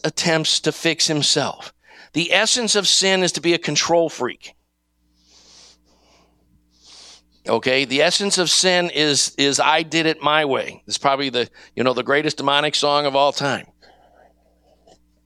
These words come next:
Doesn't necessarily mean you don't, you can not, you can still enjoy that he had a nice singing voice, but he wasn't exactly worshiping Jesus with it.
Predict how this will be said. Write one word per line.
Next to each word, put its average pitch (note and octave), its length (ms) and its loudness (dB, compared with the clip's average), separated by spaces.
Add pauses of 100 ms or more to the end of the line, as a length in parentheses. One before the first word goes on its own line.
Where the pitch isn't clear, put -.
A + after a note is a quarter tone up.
(540)
Doesn't C3+ 280 0
necessarily B2 540 0
mean A#2+ 180 -2
you A2+ 80 0
don't, A2+ 240 -2 (200)
you G#2+ 120 -4
can G#2 240 -10
not, A#2 280 -2 (260)
you A#2+ 100 -6
can C3 160 -6
still G#3+ 240 2
enjoy D#3 340 2
that C#3+ 140 -2
he C3+ 160 0
had B2 220 0
a - 20 2
nice A2+ 260 -2
singing F#2 300 -6
voice, - 320 -12 (420)
but G#3 140 2
he G3+ 60 0
wasn't G3 260 2
exactly F3+ 680 0
worshiping D#3 500 0
Jesus - 440 0
with - 200 -4
it. - 840 -2